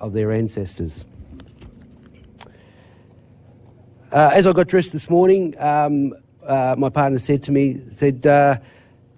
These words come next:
"Aren't you going off to do a speech today?" And I said, "Yes, I'm going off to do a speech today." I said, "Well, do you, you normally wear a, um, a,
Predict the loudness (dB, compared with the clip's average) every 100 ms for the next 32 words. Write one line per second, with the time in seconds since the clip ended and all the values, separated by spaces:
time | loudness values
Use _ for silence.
0 | _ -20 -20 _ -14 -2 0 0 2 4
1 | 2 0 0 0 0 0 -2 -2 -2 2
2 | 2 0 -10 -12 -10 -6 -6 -4 -4 -4
3 | -6 -16 -20 -20 -18 -8 -4 -2 -2 -2
4 | -4 -6 -6 -2 -4 -4 -2 -2 -2 -8
5 | -20 -20 -4 0 2 2 4 4 4 4
6 | 4 4 4 4 4 4 4 2 2 0
7 | -2 -8 -20 -20 _ _ -18 -8 -4 -2
8 | -4 -6